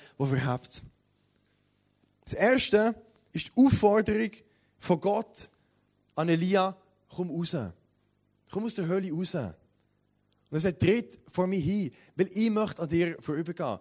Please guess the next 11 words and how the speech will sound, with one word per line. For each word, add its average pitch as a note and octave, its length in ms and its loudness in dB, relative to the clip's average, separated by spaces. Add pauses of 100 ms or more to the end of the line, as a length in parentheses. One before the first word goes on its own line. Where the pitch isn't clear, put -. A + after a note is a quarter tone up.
(180)
Und F3+ 140 -6
das A#3 120 0
ist G3+ 120 0
nicht B3 360 2 (280)
eine F3+ 100 0
billige, A3+ 560 0
unempathische, F#3+ 1300 0 (360)
ähm, D#3+ 320 2 (380)
ein F3 100 -4
unempathischer F#3+ 680 2
Befehl D3+ 680 0